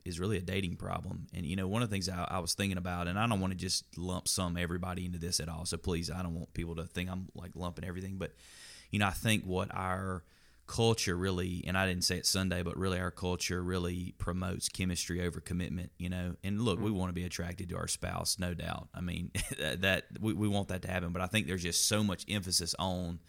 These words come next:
Speaker 1: there's gotta be that chemistry there, there's gotta be that, you know, all that kinda stuff, and that really what can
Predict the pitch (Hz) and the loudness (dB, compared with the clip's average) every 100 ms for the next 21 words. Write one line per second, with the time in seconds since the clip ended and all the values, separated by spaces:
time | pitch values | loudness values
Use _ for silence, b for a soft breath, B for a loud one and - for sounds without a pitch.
0 | b b b 95 95 98 95 90 - - | b b b 0 4 4 4 2 2 2
1 | 113 101 - 95 90 87 85 85 85 90 | 2 4 2 2 2 2 0 -2 2 2
2 | 92 92 90 90 90 - b b - 95 | 2 0 0 0 0 -4 b b -4 0
3 | 87 98 - - 87 82 - 104 95 - | 2 2 0 -2 0 2 2 4 2 0
4 | 92 90 - 90 117 110 80 85 - 87 | -2 -2 -2 0 2 2 0 -4 -2 -4
5 | 76 | -4